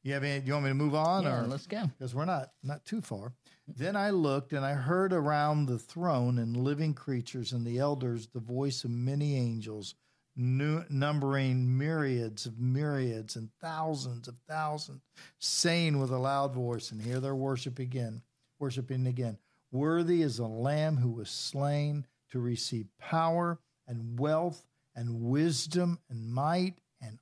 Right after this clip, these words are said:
Speaker 1: honor and glory and blessing." There's, there's worship again. Verse thirteen, "And I heard every creature in heaven and on earth and under the earth and in the sea and all that is in the sea, saying,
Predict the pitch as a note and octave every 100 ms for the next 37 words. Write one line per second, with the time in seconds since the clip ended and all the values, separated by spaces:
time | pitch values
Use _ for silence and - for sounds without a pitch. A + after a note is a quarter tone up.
0 | - D#3+ E3 F3 F#3+ F#3 _ - A#2+ A2+
1 | G#2 B2 C#3+ D#3+ E3 F3+ - _ C#3 C3
2 | B2 A2+ A#2+ - - F#2+ G#2 _ _ -
3 | A2 F#2+ - B2+ C3 A#2+ - - _ _
4 | _ - A#2+ C#3 B2+ B2+ C3+ A#2+ G#2+ F#2+
5 | G#2 _ _ _ C#3 B2+ D#3 C3+ C3+ C3+
6 | A2+ - - - - C3+ C3+ B2+ E3 F#3+
7 | F3 F3+ F#3 G3 F#3 - E3+ C3 E3 D3
8 | C#3 D#3 C3 A#2+ A#2+ D3 D#3 D3+ D3+ C3+
9 | B2+ A#2+ - B2 D3+ F3+ F#3 F3+ D#3 C#3+
10 | B2+ B2 A#2 - _ _ _ C#3 C3 E3
11 | G3+ F#3+ F3+ - F3 D#3 C3+ D3 E3+ D#3+
12 | D#3 C#3 C3 A#2+ B2+ A#2+ A2+ - C3+ A#2+
13 | G#2 - C#3+ C3+ A#2 G#2+